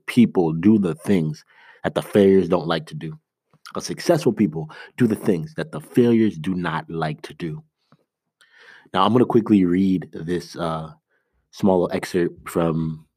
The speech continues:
uh, the book Laws of Growth. Um, I like this book 'cause, again, what we're talking about in this pa-, in this, in this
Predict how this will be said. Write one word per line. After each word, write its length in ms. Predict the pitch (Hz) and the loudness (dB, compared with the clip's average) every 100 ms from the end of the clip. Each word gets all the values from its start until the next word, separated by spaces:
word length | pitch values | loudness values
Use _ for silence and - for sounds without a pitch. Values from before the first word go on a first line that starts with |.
| - | -4
uh, 120 | 85 | -2
the 80 | 80 | 0
book 420 | 80 87 78 - - | 0 -2 -4 -14 -12
Laws 480 | 87 82 85 87 85 | -6 -4 0 0 0
of 180 | 80 78 | 0 2
Growth. 400 | 82 85 98 - _ | 2 2 -2 -8 _
Um, 360 | - 80 78 76 _ _ _ - - | -6 -4 -4 -6 _ _ _ -14 0
I 60 | |
like 200 | 98 117 | 2 4
this 120 | 120 | 2
book 340 | - 110 110 - | 4 2 2 0
'cause, 140 | 82 | -4
again, 320 | 82 95 80 78 | 0 0 0 -4
what 180 | 90 104 | 0 2
we're 80 | 101 | 2
talking 260 | 101 95 | 0 -2
about 100 | 92 | -4
in 60 | 73 | -4
this 120 | 80 | -8
pa-, 180 | - - | -10 -10
in 160 | 92 87 | -8 -8
this, 140 | 82 | -8
in 120 | - 92 | -6 -6
this 140 | 82 | -6